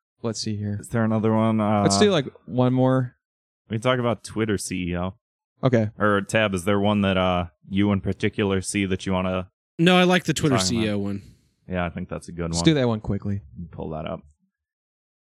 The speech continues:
Speaker 1: So the Twitter C E O's in hot water this week.
Speaker 2: At Jack.
Speaker 1: At, at Jack. That's his legal name on his driver's license.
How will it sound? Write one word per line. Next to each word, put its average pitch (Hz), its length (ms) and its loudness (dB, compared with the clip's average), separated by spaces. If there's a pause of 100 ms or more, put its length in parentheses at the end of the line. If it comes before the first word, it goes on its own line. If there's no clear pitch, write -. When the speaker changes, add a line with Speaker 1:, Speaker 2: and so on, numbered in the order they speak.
(180)
Speaker 1:
So - 120 0
the 160 100 0
Twitter 277 360 2
C 165 360 4
E 127 60 6
O's 113 260 4
in 113 100 4
hot 113 260 4
water 113 280 4
this 117 200 2
week. 139 360 2 (160)
Speaker 2:
At 120 280 2
Jack. 107 400 0 (160)
Speaker 1:
At, 165 420 4
at 156 240 0
Jack. 131 280 2
That's 143 100 2
his 147 160 2
legal 151 260 4
name 117 320 4
on 117 120 4
his 117 140 4
driver's 123 360 2
license. 117 340 0